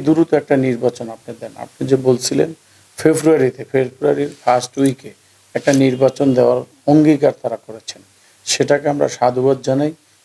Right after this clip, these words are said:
একটা নির্বাচন হলে এদেশে একটা নির্বাচিত সরকার হবে। গণতন্ত্রের মূল ভিত্তি হলো নির্বাচন। আপনি যদি নির্বাচনে না দেন, আপনার ভোটটা আপনি না দিতে পারেন, আমার ভোটটা আমি না দিতে পারি, তাহলে তো একটা সুন্দর সরকার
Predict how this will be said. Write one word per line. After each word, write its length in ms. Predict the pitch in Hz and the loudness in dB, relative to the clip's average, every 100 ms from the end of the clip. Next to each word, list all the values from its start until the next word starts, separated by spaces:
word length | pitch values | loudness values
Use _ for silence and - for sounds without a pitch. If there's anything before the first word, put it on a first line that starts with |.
| _ - | _ -6
একটা 200 | 131 143 139 | -4 0 2
নির্বাচন 440 | 135 123 147 147 147 | 4 2 0 2 -2
হলে 160 | 143 151 147 | -2 -2 -2
এদেশে 260 | 127 135 - | -2 -2 -2
একটা 160 | 127 135 123 | -6 -4 -4
নির্বাচিত 440 | 123 123 120 131 127 - | -2 -2 -4 -4 -8 -6
সরকার 300 | 123 120 127 117 | -6 -6 -6 -4
হবে। 160 | 123 139 - - - - 120 120 | -2 -4 -6 -20 -20 -20 -8 -2
গণতন্ত্রের 680 | 165 185 - 196 190 190 180 147 | 0 0 0 -2 0 -2 -2 0
মূল 180 | 175 196 139 | 0 0 -2
ভিত্তি 300 | 160 - - | -4 -4 -2
হলো 160 | 190 208 160 | -2 -2 0
নির্বাচন। 460 | 143 131 123 - 113 _ _ _ _ _ | 2 2 -2 -4 -18 _ _ _ _ _
আপনি 180 | 143 156 170 | -6 -4 -4
যদি 160 | 175 175 156 | -4 -4 -6
নির্বাচনে 460 | 147 170 170 170 160 156 | -4 -6 -4 -6 -4 -4
না 80 | 147 | -4
দেন, 120 | 131 123 | -4 -4
আপনার 180 | - 139 123 | -4 -6 -6
ভোটটা 300 | 131 139 - | -6 -6 -6
আপনি 160 | 147 139 135 | -6 -4 -2
না 60 | 131 | -2
দিতে 220 | 127 123 | -4 -8
পারেন, 200 | 123 113 117 | -4 -4 -2
আমার 180 | 123 160 147 | 0 2 0
ভোটটা 220 | 143 - 143 | -4 -2 -2
আমি 140 | 135 123 | -2 -2
না 60 | 123 | -2
দিতে 160 | 123 127 | -4 -4
পারি, 200 | 117 120 101 _ _ _ - | -4 -4 -8 _ _ _ -2
তাহলে 180 | 139 147 | 0 0
তো 80 | 160 | -2
একটা 180 | 151 151 147 | -2 -4 -6
সুন্দর 340 | 180 175 175 175 - | -8 -4 -4 -2 0
সরকার 280 | 143 147 | -2 0